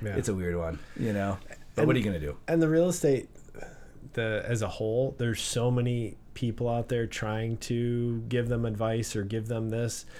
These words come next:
Speaker 1: and they listen to, like, this snip over here and this snip over here, and th-, and then they try to jam it all together, but there's no cohesive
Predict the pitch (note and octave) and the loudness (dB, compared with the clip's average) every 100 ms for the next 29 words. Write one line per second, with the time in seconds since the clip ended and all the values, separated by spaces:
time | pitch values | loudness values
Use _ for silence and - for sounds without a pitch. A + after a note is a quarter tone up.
0 | - - - A#2 A#2+ A#2 A#2 C3 - C3+ | -14 -14 -4 2 4 6 6 6 8 8
1 | A#2+ A2 G#2+ G2+ - A2 A#2 - C3+ C3+ | 6 4 2 2 0 0 0 0 2 2
2 | C3 A#2+ A2 F2+ A2+ A2+ A#2 A2+ F2+ G#2 | 2 2 0 0 -2 0 0 0 0 0
3 | A#2 - B2+ - A#2 G#2 F2+ A2 A2+ G#2+ | 0 0 0 0 -2 -2 -2 -2 0 0
4 | G#2 A2+ - A#2 B2 B2 A2+ - C3 A2 | -2 -2 -2 0 2 2 2 2 2 2
5 | G#2 A#2 A#2+ B2+ A#2+ A2+ G2+ A2 B2 D#3 | 2 2 4 4 4 2 0 2 4 4
6 | B2+ A2+ A2+ A2 B2 A2+ - A2 A#2+ A2+ | 4 2 0 2 0 0 0 0 0 -2
7 | - A2+ G#2+ G2+ G2 - | 0 0 0 -2 -6 -12